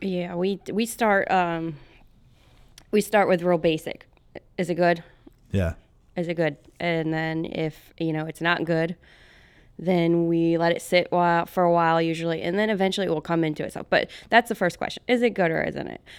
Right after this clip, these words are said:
Speaker 1: Because when you're in a craft beer market that's pretty much very young, um, that, yeah, it's, it's a young market. We're the only brewery in, in our town. So you have to make good beer, and then it has to be to style, and that's,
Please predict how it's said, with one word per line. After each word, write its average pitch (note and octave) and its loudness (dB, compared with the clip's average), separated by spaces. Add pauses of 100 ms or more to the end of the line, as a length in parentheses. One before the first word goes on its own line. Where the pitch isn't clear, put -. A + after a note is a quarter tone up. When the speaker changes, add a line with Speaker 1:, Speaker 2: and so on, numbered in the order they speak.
(120)
Speaker 1:
Because E3+ 0
when F3+ -2
you're F#3+ 4
in F3 2
a E3+ -2
craft E3 -2
beer D#3+ 0
market D3+ -2
that's D3+ -6 (260)
pretty E3 0
much D#3 -6 (220)
very D#3+ -2
young, D3+ -4
um, D#3 -6 (280)
that, - -6 (280)
yeah, D#3+ -6
it's, - -16 (140)
it's F#3 -6
a G3+ 0
young E3 0
market. - -8 (240)
We're F3 4
the E3 2
only E3 2
brewery D3+ -4
in, D3+ -8
in D3 -4
our C#3+ -6
town. - -14
So D#3 -4 (1000)
you F#3+ 0
have G3 0
to F3+ 0
make F3 0
good F3 4
beer, D#3 -2 (440)
and E3 0
then D#3+ -2
it - -8
has D#3+ -8
to - -14
be D#3+ -4
to D3 -14
style, D3+ -2
and D#3+ -2
that's, - -8